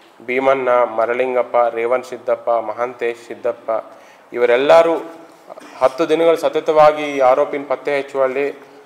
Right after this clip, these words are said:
ಅವರೆಲ್ಲ ಎಫರ್ಟ್ಸ್ ಹಾಕಿ ಯಶಸ್ವಿಯಾಗಿದ್ದರು. ಅವರೆಲ್ಲರಿಗೂ ನಾವು ಪೊಲೀಸ್ ಪರವಾಗಿ ನಾನು ಅಭಿನಂದನೆಗಳು ಈ ಸಭೆಯ ಮುಖಾಂತರ ಸಲ್ಲಿಸುತ್ತೇನೆ.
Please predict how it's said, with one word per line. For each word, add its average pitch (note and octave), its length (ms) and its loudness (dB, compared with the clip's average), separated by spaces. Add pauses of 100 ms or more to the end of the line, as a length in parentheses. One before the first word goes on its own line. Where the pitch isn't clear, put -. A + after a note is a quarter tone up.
(100)
ಅವರೆಲ್ಲ B2+ 340 4
ಎಫರ್ಟ್ಸ್ D3+ 420 4
ಹಾಕಿ C#3 240 -2
ಯಶಸ್ವಿಯಾಗಿದ್ದರು. C3 1040 -2 (220)
ಅವರೆಲ್ಲರಿಗೂ C3+ 560 2
ನಾವು C#3+ 160 2
ಪೊಲೀಸ್ C3+ 340 -6
ಪರವಾಗಿ B2+ 400 0
ನಾನು A#2 480 -4 (500)
ಅಭಿನಂದನೆಗಳು C#3 800 0
ಈ - 20 -10
ಸಭೆಯ B2 280 -2
ಮುಖಾಂತರ C3 420 -4
ಸಲ್ಲಿಸುತ್ತೇನೆ. A#2+ 760 -6